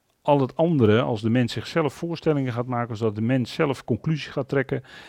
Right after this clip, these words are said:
uit de Bijbel, hè, de, een aantal teksten van de Bijbel, of heel diep nadenken, dat heeft men ook in de eerste honderden jaren gedaan, over God, hè, wie is God en wie is Jezus, en,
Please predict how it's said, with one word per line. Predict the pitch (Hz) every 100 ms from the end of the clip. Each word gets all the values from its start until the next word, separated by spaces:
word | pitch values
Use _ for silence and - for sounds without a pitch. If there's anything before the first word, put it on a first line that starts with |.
| - -
uit | 147 147
de | 104
Bijbel, | 120 135 131 135 120
hè, | 120 143
de, | 120
een | 113 107
aantal | 127 117 117
teksten | 135 - 107
van | 117 107
de |
Bijbel, | 98 117 117
of | 131 101
heel | 113 139
diep | 110 104
nadenken, | 117 131 127 127 120
dat | 113
heeft | 104 104
men | 101
ook | 113 120
in |
de | 117 123
eerste | 113 113
honderden | 104 120 98
jaren | 95 110 101
gedaan, | 95 101 131 131 - - - -
over | - 113 98
God, | - 135 135 -
hè, | 117 135
wie | 104 92
is | 90
God | 143 147 -
en | 101
wie | 95 90
is | 87
Jezus, | 110 127 110 123 -
en, | - 95